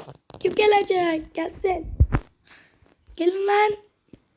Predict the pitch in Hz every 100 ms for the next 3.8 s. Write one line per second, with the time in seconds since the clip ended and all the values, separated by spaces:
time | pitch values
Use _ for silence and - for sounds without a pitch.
0 | _ _ _ _ _ _ _ _ _ _
1 | _ _ _ _ _ _ _ - - -
2 | 294 330 269 294 381 427 415 403 - -
3 | 330 294 277 240 247 247 247